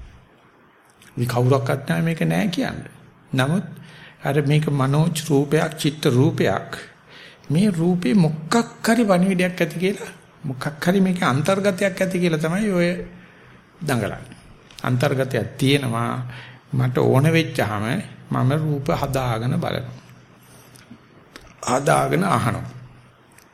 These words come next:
ඉතින් සෙන් මාස්ටර් කෙනෙක් ගාවට ගියාලු භාවනා කරන කෙනෙක්. ගියාට පස්සේ කිව්වලු මට පුදුම ලුසිඩ් ඩ්‍රීම්ස්. ඒ කියන්නේ හොඳ සජීවි හීන පේනවා. හුඟක් වෙලාවට ඇත්ත වෙනවා. ඒක නිසා මම ඔබතුමා ළඟට ආවේ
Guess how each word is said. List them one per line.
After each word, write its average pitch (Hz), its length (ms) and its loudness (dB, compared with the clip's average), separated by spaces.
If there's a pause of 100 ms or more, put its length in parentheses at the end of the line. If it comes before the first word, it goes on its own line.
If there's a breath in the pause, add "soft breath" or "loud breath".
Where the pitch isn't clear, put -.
(420)
ඉතින් 120 300 -2
සෙන් 120 240 2
මාස්ටර් 131 380 2
කෙනෙක් 123 260 4
ගාවට 123 300 2
ගියාලු 113 460 2
භාවනා 117 460 2
කරන 117 260 -2
කෙනෙක්. - 260 -8 (600 loud breath)
ගියාට 127 280 2
පස්සේ 123 300 0
කිව්වලු 110 440 -2 (480)
මට 120 320 0
පුදුම 143 500 -4 (600 loud breath)
ලුසිඩ් 131 440 2
ඩ්‍රීම්ස්. 110 480 0
ඒ 113 120 -2
කියන්නේ 131 280 0
හොඳ 113 240 -2 (240)
සජීවි 151 540 0
හීන 147 340 0
පේනවා. 135 480 0 (360 loud breath)
හුඟක් 156 200 0 (120)
වෙලාවට 196 280 0
ඇත්ත - 220 -2
වෙනවා. 101 380 -2 (400)
ඒක 143 200 -2
නිසා 143 320 0
මම 135 180 -2
ඔබතුමා 123 380 -2
ළඟට 120 240 2
ආවේ 123 340 0